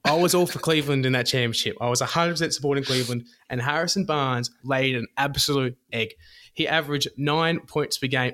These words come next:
which was absolutely rubbish. What did he shoot from three? Nine from twenty-nine for the entire series. I think he shot three from his last sixteen or something ridiculous like that. He single-handedly, if he hit, like, two more threes that series,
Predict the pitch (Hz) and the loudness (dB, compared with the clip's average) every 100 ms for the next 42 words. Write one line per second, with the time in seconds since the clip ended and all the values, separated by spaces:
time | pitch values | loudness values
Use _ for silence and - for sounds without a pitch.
0 | - 139 127 - 143 143 147 139 127 131 | -4 -4 -4 -4 -4 -2 -2 -2 -2 -2
1 | 127 117 - - _ 165 170 160 - 170 | -2 -2 -4 -8 _ -2 0 0 -2 -2
2 | - 139 127 147 127 120 _ _ 151 160 | -2 -4 -2 -2 -2 -4 _ _ 0 2
3 | 185 180 170 151 123 165 151 139 143 135 | 2 0 -2 -4 -2 0 2 2 2 0
4 | 139 127 123 - 151 139 - 127 117 117 | 0 0 0 0 2 2 0 0 -2 -2
5 | 110 - - 139 131 170 170 170 - 156 | -4 -8 -8 -6 -2 -2 0 0 2 0
6 | - - 156 - - - 139 151 156 - | -2 -6 -12 -10 -6 -2 0 2 2 0
7 | 147 139 131 120 127 123 120 - 147 - | 0 0 0 0 0 2 2 2 0 -2
8 | - 139 147 123 - 131 113 110 _ - | -2 0 0 0 -2 -4 -4 -8 _ -6
9 | 131 - 127 123 131 113 110 120 170 202 | -4 -2 0 0 0 -2 -2 -2 -2 -2
10 | - _ _ _ _ _ _ 156 143 135 | -12 _ _ _ _ _ _ -2 -2 -4
11 | - - - - 196 214 226 143 165 170 | -14 -18 -6 -2 2 2 2 2 2 2
12 | 147 123 117 117 - 143 - 226 233 214 | 0 -2 -4 -4 -8 -4 0 0 0 0
13 | 156 131 - - 185 190 170 151 151 135 | 0 -4 -6 -4 0 2 2 2 0 0
14 | 135 123 - 120 104 104 - | 0 0 0 0 -2 -4 -6